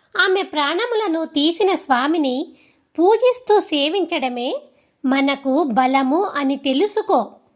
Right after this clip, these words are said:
మేము చాలా బలవంతులము అని ఎదిరించిన కంసుడి మల్లయోధుల గట్టి తలలను చక్రపు చేతితో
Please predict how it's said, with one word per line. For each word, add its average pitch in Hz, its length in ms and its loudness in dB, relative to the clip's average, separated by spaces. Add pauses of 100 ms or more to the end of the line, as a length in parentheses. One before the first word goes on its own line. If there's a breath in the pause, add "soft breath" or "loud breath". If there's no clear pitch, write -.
(1000)
మేము 269 300 0
చాలా 277 560 0
బలవంతులము 285 920 0
అని 285 340 -2 (420 soft breath)
ఎదిరించిన 294 840 -2 (400 soft breath)
కంసుడి 381 440 -2
మల్లయోధుల 302 840 -2
గట్టి 285 400 -4
తలలను 262 800 -2 (380 soft breath)
చక్రపు 285 500 -2
చేతితో 285 720 0